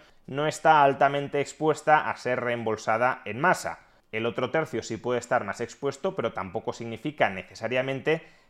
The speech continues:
que sean depósitos totalmente volátiles. Hay depósitos que, sin ser estables, son bastante estables, sin ser, por tanto, totalmente inestables.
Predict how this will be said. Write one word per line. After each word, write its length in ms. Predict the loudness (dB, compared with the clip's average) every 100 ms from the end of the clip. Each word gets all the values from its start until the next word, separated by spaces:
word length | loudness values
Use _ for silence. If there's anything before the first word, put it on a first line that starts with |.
| -6
que 120 | -6
sean 360 | -4 0 0 0
depósitos 840 | -4 -4 -6 -2 0 0 -2 -8
totalmente 920 | -6 -6 2 6 6 4 -2 0 2
volátiles. 800 | 4 6 6 6 -8 -10 -16 -20 _ _ _
Hay 220 | -2 0
depósitos 560 | 0 -2 -4 -6 -6 -6
que, 100 | -6
sin 220 | -10 -10
ser 280 | -6 -4 -2
estables, 720 | -2 4 4 6 2 0 -8 _
son 400 | 0 2 2 -2
bastante 840 | -6 2 2 2 0 0 0 0 -2
estables, 640 | 4 8 8 8 2 0 -18
sin 240 | -6 -6
ser, 280 | 0 0 2
por 160 | 0 2
tanto, 320 | 0 -4 -4
totalmente 720 | -2 0 0 -4 -2 -2 -2 -6
inestables. 640 | -8 -8 0 0 0 -10